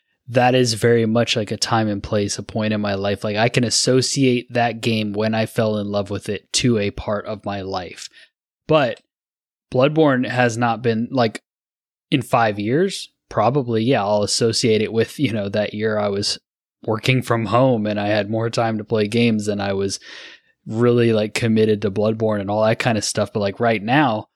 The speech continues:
it's not there yet. It hasn't been that, that long. And I'm still confident in saying, like, it's a close number two in my, like, favorite games of all time. And so it's like, but technically, by Joe's original criteria,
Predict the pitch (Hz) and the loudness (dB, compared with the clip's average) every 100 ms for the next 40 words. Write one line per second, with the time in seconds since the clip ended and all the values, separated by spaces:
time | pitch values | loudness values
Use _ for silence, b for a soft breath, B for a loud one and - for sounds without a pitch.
0 | _ _ _ _ _ _ 147 - 127 107 | _ _ _ _ _ _ 0 2 0 2
1 | 127 131 113 110 120 117 117 113 107 104 | 2 2 2 2 2 2 0 -2 -2 -4
2 | - - _ _ - - 113 104 107 123 | -6 -16 _ _ 0 0 -2 -6 0 2
3 | 123 98 98 101 _ _ - 123 117 110 | 2 0 -8 -18 _ _ -4 0 0 0
4 | 110 - _ _ _ - 123 120 - 160 | -4 -8 _ _ _ 0 0 0 0 0
5 | 139 - 127 120 117 101 107 - 117 107 | 2 2 0 0 -4 -4 -4 -2 0 -2
6 | 104 113 135 120 - - 135 - 131 113 | -6 -4 -2 -2 -2 -4 -4 -4 0 0
7 | 98 123 104 98 - - 123 104 95 - | 2 0 0 -4 -2 0 2 0 -6 -12
8 | _ _ _ _ _ _ 135 120 101 95 | _ _ _ _ _ _ 0 0 0 -2
9 | 95 95 92 - 113 101 95 95 98 92 | -4 -8 -8 -2 0 0 -6 -8 -8 -8
10 | 98 95 90 - 120 110 95 95 104 - | -10 -10 -8 -6 -4 -4 -6 -6 -6 -2
11 | 113 101 - 104 101 _ 147 135 - - | -2 -2 -2 -4 -6 _ 0 0 -2 -6
12 | 104 - 104 151 170 160 _ _ _ _ | -6 -8 -2 2 2 -2 _ _ _ _
13 | _ _ - 107 101 98 110 107 101 110 | _ _ -12 -8 -6 -2 0 2 0 -4
14 | 101 120 127 123 113 117 101 - 196 131 | -2 0 2 0 0 -2 0 2 2 2
15 | 104 123 | -2 -4